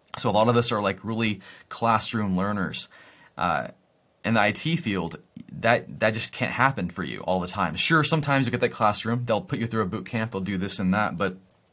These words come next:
in I T, it's learning every single day. You're never gonna know everything.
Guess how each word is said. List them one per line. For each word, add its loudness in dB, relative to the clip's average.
in 0
I 4
T, 0
it's 2
learning 2
every 2
single 0
day. -2
You're -2
never 4
gonna 2
know 0
everything. -6